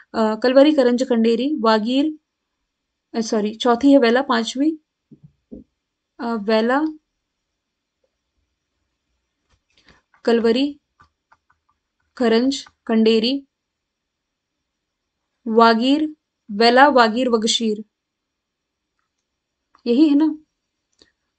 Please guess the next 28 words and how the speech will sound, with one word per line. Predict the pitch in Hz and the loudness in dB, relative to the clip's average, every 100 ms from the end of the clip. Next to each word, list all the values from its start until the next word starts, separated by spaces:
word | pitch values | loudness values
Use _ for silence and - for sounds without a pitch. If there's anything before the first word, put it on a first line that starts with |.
| _ _ - | _ _ -10
वागीर, | 220 233 226 233 302 302 | 2 4 4 2 2 2
वगशीर, | 240 233 - 208 | 2 2 0 0
हाँ, | 233 220 | -2 2
वगशीर | 240 269 302 339 320 | 4 4 4 2 2
छठवीं | - 208 208 214 | -2 -8 -6 -4
है, | 214 - _ _ _ _ _ _ _ | -6 -10 _ _ _ _ _ _ _
पांचवी, | 240 226 269 - | -2 0 -6 -6
छठ-, | - 240 - | -6 -6 -4
चौथी | - 254 294 | 2 4 4
वेला | 247 208 208 | 2 0 -2
थी। | 220 226 - _ _ | -6 -10 -14 _ _
वल्शुरा, | 233 262 - 269 240 233 | 4 4 4 2 2 0
इसे | - 294 | -4 -2
भी | 285 | 0
हाल | 285 269 | 2 2
ही | 277 | 2
में | |
प्रेसिडेंट | 277 247 262 269 | 0 0 0 0
कलर | 262 233 | 0 0
अवार्ड | 233 214 226 | 0 -2 -6
से | 233 | -6
सम्मानित | 233 208 208 277 - | -6 -4 -2 -4 -4
किया | 202 | -4
गया | 214 | -2
है। | 208 214 _ _ _ - | -4 -8 _ _ _ -8
अगला | 220 262 | -2 0
प्रश्न | 294 285 277 254 | 2 0 0 -4
है, | 247 | -6